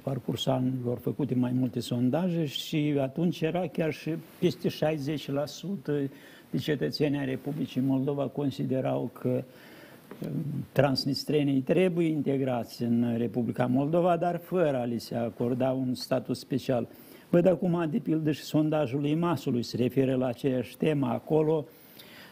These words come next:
bă, bă, ponderea cetățenilor Republicii Moldova care <laughs> salută sau care aleg această, uh,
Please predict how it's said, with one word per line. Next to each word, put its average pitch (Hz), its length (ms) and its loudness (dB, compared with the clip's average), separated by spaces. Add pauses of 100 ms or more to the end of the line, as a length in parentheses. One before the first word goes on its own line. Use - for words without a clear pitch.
bă, 76 540 2
bă, 78 200 -2 (440)
ponderea 151 500 4
cetățenilor 143 840 0
Republicii 135 500 -4
Moldova 143 400 2
care 135 520 -2 (920)
<laughs> - 680 -4
salută 156 500 2
sau 131 360 0
care 135 340 0
aleg 135 300 0
această, 135 600 -2 (680)
uh, 131 80 2